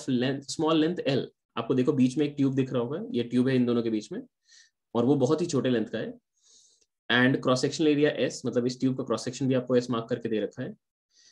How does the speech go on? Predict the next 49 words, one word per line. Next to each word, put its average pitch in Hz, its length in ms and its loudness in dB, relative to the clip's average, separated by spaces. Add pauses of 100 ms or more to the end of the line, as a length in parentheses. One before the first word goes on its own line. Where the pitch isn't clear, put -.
(300)
के 160 140 8
एम 143 280 2
एन 147 80 2
ओ 180 80 2
four 190 260 0
starts 175 640 -2
to 196 60 0
diffuse 156 540 0
from 160 220 2
left - 220 0
to 202 100 -4
right 156 220 0
vessel, - 280 -4 (880)
Left 127 220 0
से 156 80 2
right 123 260 2
की 131 80 -2
तरफ 147 240 -4
आपका 139 200 -2
diffuse 139 320 0
करना 127 180 0
start 104 260 -2
करेगा। 90 240 -4
Obviously 131 340 -2
ज्यादा 120 220 0
concentration 127 560 0
जिस 120 160 -4
तरफ 123 180 -4
होगा 127 140 0
उस 113 160 -2
तरफ 120 120 -4
से 143 120 -4
lower 117 180 2
concentration 113 520 -6
की 113 60 -4
तरफ 131 240 -6
move 110 100 -2
करेगा। - 380 -12 (440)
ये 135 60 4
बिल्कुल 135 240 4
वैसे 160 240 4
ही 165 40 6
है 147 40 0
जैसे 151 200 0
gases 139 300 -4
का 135 80 -2
diffusion 110 360 -4
होता 90 280 -12
है। - 80 -18